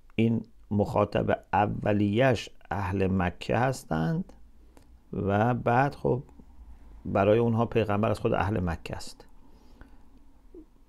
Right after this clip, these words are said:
برای ما هم اینکه پیغمبر از خودمون هست، به عنوان اینکه انسان بشر مثلکم هست،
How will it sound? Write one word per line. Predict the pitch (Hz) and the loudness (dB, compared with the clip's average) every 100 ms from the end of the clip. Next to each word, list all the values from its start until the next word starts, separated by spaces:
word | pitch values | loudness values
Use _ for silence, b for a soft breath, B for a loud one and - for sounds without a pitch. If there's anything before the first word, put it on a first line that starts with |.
| - - - | -20 -20 -10
برای | 101 107 131 156 160 | 0 4 6 6 4
ما | 156 156 160 | 2 2 2
هم | 160 | 0
اینکه | 147 143 156 | -2 4 4
پیغمبر | 156 131 113 104 110 123 151 | 4 2 2 2 2 2 2
از | 117 107 | 0 -2
خودمون | 135 131 147 143 | 0 0 0 0
هست، | 147 131 | -2 -2
به | 131 | -2
عنوان | 120 127 | 0 0
اینکه | 147 143 147 156 - - - | -2 0 0 0 -4 -8 0
انسان | 110 101 - 135 151 120 104 | 2 2 0 2 2 2 0
بشر | 104 113 113 110 107 | 2 2 4 2 2
مثلکم | 107 101 - 95 - 147 | 0 -2 -2 -2 0 0
هست، | 113 101 101 - - | 0 -2 -6 -12 -20